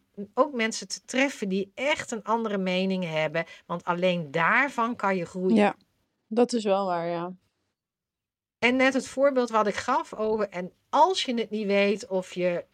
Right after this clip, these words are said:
Speaker 1: je denkt van, eh, "Oh, eh, eh, de, wat moet ik hiermee? Ik wil er tegelijk mee discussiëren."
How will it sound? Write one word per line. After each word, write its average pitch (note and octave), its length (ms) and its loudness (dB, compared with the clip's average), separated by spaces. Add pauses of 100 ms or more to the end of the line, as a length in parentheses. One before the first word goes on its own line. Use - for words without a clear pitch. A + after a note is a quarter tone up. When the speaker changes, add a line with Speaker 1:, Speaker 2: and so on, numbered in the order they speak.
(120)
Speaker 1:
je F3 300 -4
denkt G#3 300 2
van, F3+ 340 0
eh, D#3+ 300 0 (100)
"Oh, A3+ 440 0
eh, F3 460 -2
eh, F#3 80 -6
de, F#3+ 120 -4
wat F#3+ 160 -4
moet C4+ 180 0
ik D4 120 -6
hiermee? B3+ 500 2
Ik G#3+ 100 2
wil A3 280 10 (120)
er G3+ 80 2
tegelijk A#3 460 0
mee A#3+ 180 0
discussiëren." A3+ 720 0